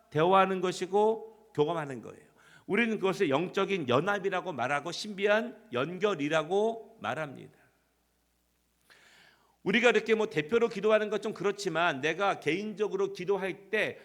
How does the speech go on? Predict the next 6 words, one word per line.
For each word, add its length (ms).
하나님 360
앞에 600
하나도 680
가릴 320
것이 260
없어요. 460